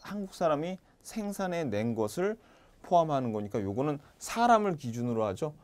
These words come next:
요걸 뭐라 그러냐면 속인주의라고 하는 거예요. 그러니까 속인주의는 뭐예요? 요거는 지엠피고요. 속지주의는 뭐냐면, 어, 방금 전에 봤던, 어,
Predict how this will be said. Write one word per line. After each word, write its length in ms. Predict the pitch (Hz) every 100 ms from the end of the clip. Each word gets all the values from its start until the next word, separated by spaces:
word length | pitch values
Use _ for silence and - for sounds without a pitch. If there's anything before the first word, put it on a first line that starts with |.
| _ _ 120
요걸 160 | 135
뭐라 240 | 104 110 107
그러냐면 420 | 104 98 147 160 - _ -
속인주의라고 1040 | - - 269 269 254 180 120 117 110 101 104
하는 180 | 87
거예요. 180 | - 58 - - -
그러니까 100 | 180
속인주의는 1000 | - 277 285 254 214 202 185 170 208 160
뭐예요? 420 | 104 107 160 151 117
요거는 400 | 110 131 175 180 _ _ _
지엠피고요. 1300 | - - 147 175 - - 117 123 - 165 160 104 120 - - _
속지주의는 960 | - 240 - - 196 165 147 160 262 294 _ _
뭐냐면, 500 | - 117 120 202 269 - _ _ _ -
어, 260 | - 104 -
방금 300 | 117 120 127
전에 160 | 139 123
봤던, 440 | 87 - 175 262 - _ _ _ -
어, 300 | 101 92